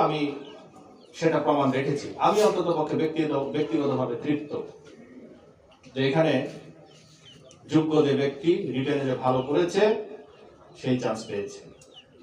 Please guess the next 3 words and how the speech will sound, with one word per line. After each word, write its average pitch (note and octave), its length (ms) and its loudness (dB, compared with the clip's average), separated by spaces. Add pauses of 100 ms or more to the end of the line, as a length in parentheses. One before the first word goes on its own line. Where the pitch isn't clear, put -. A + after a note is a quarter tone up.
(1200)
ইফটিজিং G3 580 6 (1160)
কেন F3 160 6 (120)
হবে? - 200 4